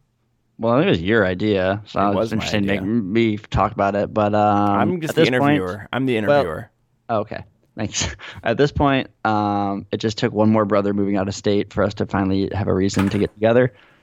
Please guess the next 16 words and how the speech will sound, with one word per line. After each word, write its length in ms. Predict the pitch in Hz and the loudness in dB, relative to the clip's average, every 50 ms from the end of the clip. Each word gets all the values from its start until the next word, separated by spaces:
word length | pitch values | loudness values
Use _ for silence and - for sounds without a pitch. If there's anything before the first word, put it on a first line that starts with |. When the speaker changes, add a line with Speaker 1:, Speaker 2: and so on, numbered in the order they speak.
| _ _ _ - | _ _ _ -2
Speaker 1:
And 480 | 101 101 98 98 95 98 98 95 98 | -2 0 0 0 0 0 0 0 -2
with 140 | 98 104 101 | -2 -2 0
me 80 | - 160 | 2 2
Speaker 2:
Thank 100 | 196 104 | 4 4
you. 100 | 107 104 | 4 4
Speaker 1:
moving 60 | 104 - | 4 2
Speaker 2:
Good 80 | 123 110 | 2 4
Speaker 1:
to 40 | 104 | 6
Speaker 2:
job. 280 | 139 123 104 98 107 - _ _ _ _ _ - | 6 6 6 2 -2 -10 _ _ _ _ _ 0
Speaker 1:
Mass-, 140 | 147 - 151 | 2 4 4
<laughs> 0 | |
with 160 | 135 123 - | 4 4 4
me 100 | 147 131 | 4 4
moving 220 | 139 143 131 131 | 4 2 2 0
to 60 | 117 110 | 0 0
Massachusetts, 920 | 113 110 113 117 104 - - - 139 135 135 - 151 143 131 - - | 0 -2 -2 -4 -8 -12 -10 -8 -8 -6 -2 -2 -2 -2 -2 -6 -16